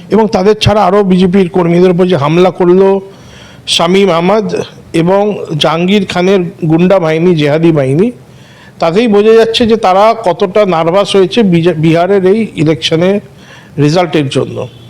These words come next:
কেন, এরা যারা বিজেপির কর্মীদের ওপর আক্রমণ করলো, ওরা কিছুই নয়। ওরা বিহারে এনডিএর জিত এবং বিজেপির যে জয় হয়েছে, তাতে সেটা তারা সেলিব্রেট করছিল। তারা লাড্ডু, মিষ্টি বিতরণ করছিল।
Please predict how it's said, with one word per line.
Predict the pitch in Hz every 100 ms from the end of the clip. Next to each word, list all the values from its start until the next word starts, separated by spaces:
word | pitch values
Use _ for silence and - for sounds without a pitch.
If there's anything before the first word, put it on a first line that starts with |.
| - - -
কেন, | - 202
এরা | 247 190 196 247
যারা | 220 220
বিজেপির | 208 185 196 220
কর্মীদের | 202 196 202 202
ওপর | 202 202 214
আক্রমণ | 185 - 208 220
করলো, | 214 208 220
ওরা | 220
কিছুই | 220 202 277
নয়। | 226 143 110 - - - - -
ওরা | 185 165 214 240 190
বিহারে | 156 170 175 202 220 240 196 - - - - - - -
এনডিএর | 165 180 190 208 220 220 175 -
জিত | 139 190 220 - - -
এবং | 160 165 185 170
বিজেপির | 165 170 185 190
যে | 180 185
জয় | 151 160 208
হয়েছে, | 147 127 - 226 269 - - - -
তাতে | 156 165
সেটা | 196 196 214
তারা | 226 233
সেলিব্রেট | 226 226 240 220 -
করছিল। | 143 127 - - - - - - - -
তারা | - 170 214
লাড্ডু, | 208 180 175 196
মিষ্টি | 214 196 - 226
বিতরণ | 202 190 220 196
করছিল। | 156 127 - -